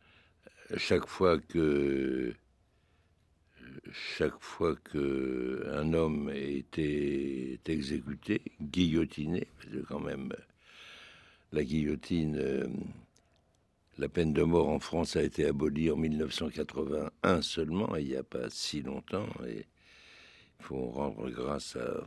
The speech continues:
François Mitterrand et Robert, euh, Badinter. Mais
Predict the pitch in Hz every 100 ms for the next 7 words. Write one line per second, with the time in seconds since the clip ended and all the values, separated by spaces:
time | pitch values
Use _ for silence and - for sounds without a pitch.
0 | - 71 - - 67 65 - 69 67 76
1 | 62 57 62 69 69 65 62 57 - -
2 | - - 65 64 71 - 92 101 92 -
3 | _ - - - - - - - 73 80
4 | 80 76 71